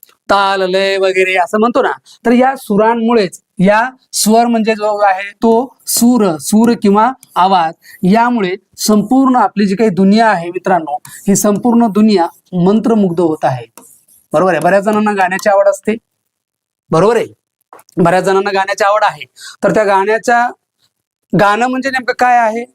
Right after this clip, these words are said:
स्वतःला हा समाधान करण्यासाठी, म्हणजे स्वतःला बाबा आपण कुठंतरी एखादी रचना ऐकल्यानंतर, एखादी रचना ऐकल्यानंतर आपल्याला ते बरं वाटावं म्हणून कोणाची? या स्वरांची, म्हणजे हे जे सूर आहेत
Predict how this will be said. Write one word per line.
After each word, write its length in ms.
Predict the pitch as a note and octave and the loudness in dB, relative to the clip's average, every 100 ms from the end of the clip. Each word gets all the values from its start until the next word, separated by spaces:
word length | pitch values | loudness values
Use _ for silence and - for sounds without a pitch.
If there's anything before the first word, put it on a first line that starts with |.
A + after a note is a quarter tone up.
| _ | _
स्वतःला 480 | - - F#3+ A#3 A#3 A#3 | -6 -2 0 0 0 0
हा 180 | A#3+ | -2
समाधान 520 | B3+ - G3+ G3 G3 G#3+ | -2 -2 0 0 0 -2
करण्यासाठी, 600 | F#3 F3 D#3+ E3 C#3+ B2+ - _ _ - - | -2 0 0 -2 -4 -8 -16 _ _ -12 -2
म्हणजे 140 | F3 | 0
स्वतःला 340 | G#3+ G3 A#3+ A#3 | 0 0 2 0
बाबा 300 | A#3 A#3 A#3+ - _ - _ - | 2 0 0 -6 _ -20 _ -4
आपण 340 | F#3 F#3 A#3+ | -2 0 -4
कुठंतरी 680 | A#3+ G3+ G#3+ C4 C4 G3+ D3 - _ _ _ - | -2 -2 2 0 0 -2 -4 -12 _ _ _ -2
एखादी 480 | F#3 F3+ A3+ A3+ A#3+ | 0 2 0 0 0
रचना 340 | G3+ A3 B3 | 0 2 0
ऐकल्यानंतर, 800 | B3 A3+ A3 G#3+ A3 A3 G3+ D#3 - _ _ | 0 0 0 0 -2 0 -2 -2 -8 _ _
एखादी 440 | F3+ F#3 G3 G3+ B3 - - - | -2 2 0 0 -2 -6 -12 -2
रचना 340 | E3+ F3+ A#3+ | 0 2 0
ऐकल्यानंतर 520 | B3 A3+ G#3 G#3 G#3 G#3+ | 0 0 0 0 0 -2
आपल्याला 300 | G3+ G#3 G#3 | 0 0 0
ते 120 | A3+ | 0
बरं 280 | G3 A3 B3 | 2 2 2
वाटावं 440 | A3 F3+ E3 D3 - _ _ F#3+ | 2 0 -2 -4 -18 _ _ 0
म्हणून 360 | A3 G#3+ F#3 F#3+ _ | 2 2 -2 -6 _
कोणाची? 500 | - G#3 A3+ A#3 A#3+ B3+ - F#3 | -2 0 0 0 -2 -2 -4 0
या 140 | G#3 | 0
स्वरांची, 640 | G3+ G#3+ G#3+ A#3+ A#3+ - E3 - | 0 0 0 0 -4 -4 -4 -2
म्हणजे 200 | F3+ G3+ | 0 2
हे 120 | G#3+ | 2
जे 120 | A3+ A3+ | 0 -2
सूर 280 | - B3 A3 | 0 0 2
आहेत 160 | E3+ | -2